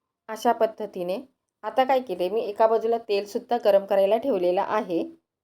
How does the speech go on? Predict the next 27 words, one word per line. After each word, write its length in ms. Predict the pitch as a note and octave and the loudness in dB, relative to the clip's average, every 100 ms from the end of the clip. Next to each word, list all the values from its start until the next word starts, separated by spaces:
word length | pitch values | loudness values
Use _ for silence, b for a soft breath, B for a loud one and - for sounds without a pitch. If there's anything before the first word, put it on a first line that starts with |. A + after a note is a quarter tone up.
| _ _ _ _ _ _ _ | _ _ _ _ _ _ _
तर 60 | B3 | -18
तेलसुद्धा 720 | B3 B3+ B3+ C4 B3+ B3+ F#4+ - _ _ _ G3+ | -4 -2 -2 -6 -8 -8 -8 -14 _ _ _ -8
गरम 240 | A3+ A3 A3+ | -6 -4 -6
झालेलं 360 | C4+ G3+ F#3+ | -4 -2 -2
आहे. 340 | F#3+ G#3 G#3+ D#4+ - _ _ _ _ _ _ _ _ _ | -4 -6 -8 -8 -12 _ _ _ _ _ _ _ _ _
आता 220 | A#3 A#3 | -18 -10
काय 180 | B3+ C4 | -6 -4
करायचे, 540 | B3 G3 F#3+ G#3 A#3+ - | -4 -6 -8 -10 -12 -14
आता 200 | G#3+ - | -14 -8
हे 160 | A#3+ A#3+ | -6 -6
आहे 380 | A#3 C4+ G#3+ - _ _ _ _ _ | -6 -6 -8 -10 _ _ _ _ _
ब्रेडचा 380 | G3+ A3 A3+ A#3+ A#3+ | -8 -6 -6 -8 -8
तुकडा 240 | A#3 G#3+ | -6 -4
आपण 220 | G#3 G3+ | -4 -6
घ्यायचा 460 | G#3 A#3 F#3 - A#3 | -4 -4 -4 -4 -4
आहे 240 | G3+ G#3 | -4 -6
कापलेला 480 | A3 F#3+ - F3 F#3 B3+ _ _ _ | -14 -14 -8 -6 -6 -10 _ _ _
आणि 180 | - G#3+ G#3 | -16 -16 -8
त्यावर 300 | A3 A3+ A#3 | -6 -6 -6
हे 160 | A#3 | -6
सेम 220 | A#3 A3+ | -6 -6
मिश्रण 380 | A3 G#3 A3 A#3 | -6 -8 -6 -4
आहे 320 | A3+ A3 F#3+ B3+ b b b - | -4 -6 -10 -12 b b b -16
ते 80 | G#3+ | -10
दोन्ही 360 | G#3 G#3 A3+ | -8 -6 -6
बाजूनी 400 | D4 F4 F#3+ F#3+ | -4 -6 -8 -10
व्यवस्थित 480 | G3+ G3+ F#3+ G3 A#3 | -8 -8 -10 -12 -16